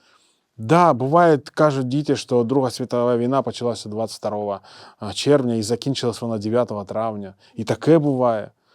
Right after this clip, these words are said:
Це просто, ну, жах. А, і, ну, От це саме, саме важливе, що, е, я завжди дітям кажу, щоб ви повинні зрозуміти.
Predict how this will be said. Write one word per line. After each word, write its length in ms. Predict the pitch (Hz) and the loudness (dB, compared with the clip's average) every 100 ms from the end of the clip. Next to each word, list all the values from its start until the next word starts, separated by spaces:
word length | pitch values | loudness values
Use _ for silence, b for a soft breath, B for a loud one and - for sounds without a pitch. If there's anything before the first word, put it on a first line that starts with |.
| _ _ _ | _ _ _
Це 380 | - - 135 135 | -20 -4 0 0
просто, 480 | - 156 143 143 | 0 0 2 0
ну, 180 | 143 151 | 2 2
жах. 480 | 113 147 143 107 - _ b b b _ | 2 4 4 2 -8 _ b b b _
А, 960 | 113 113 113 113 107 107 104 101 85 65 50 - 127 - _ _ _ _ _ _ - | -4 -2 0 0 0 -2 -2 -6 -8 -12 -18 -20 -20 -20 _ _ _ _ _ _ -8
і, 200 | 123 131 127 127 127 123 | -2 0 2 2 0 -2
ну, 500 | 139 135 117 120 120 - _ - | -2 -2 -2 -4 -8 -14 _ -14
От 180 | 120 135 - | -10 -10 -12
це 320 | _ - 180 170 | _ -4 0 0
саме, 420 | - 123 113 107 101 101 | 0 -2 -2 -6 -12 -16
саме 340 | 104 - 131 117 | -10 -6 -4 -2
важливе, 460 | 127 123 170 156 | -4 0 2 2
що, 360 | 139 - 131 127 B B B - | -2 -2 0 -2 B B B -6
е, 40 | 117 117 117 117 | 0 0 2 0
я 180 | 117 139 | 0 0
завжди 300 | 135 131 156 | 0 0 -2
дітям 320 | 139 131 123 | -2 -4 -4
кажу, 460 | 123 113 120 104 98 | -4 -4 -4 -6 -10
щоб 240 | - 117 | -10 -6
ви 100 | 127 | -4
повинні 380 | 131 131 131 127 | -2 -2 0 -2
зрозуміти. 800 | 113 120 117 113 123 120 107 101 | -4 -6 -6 -4 -4 -4 -6 -12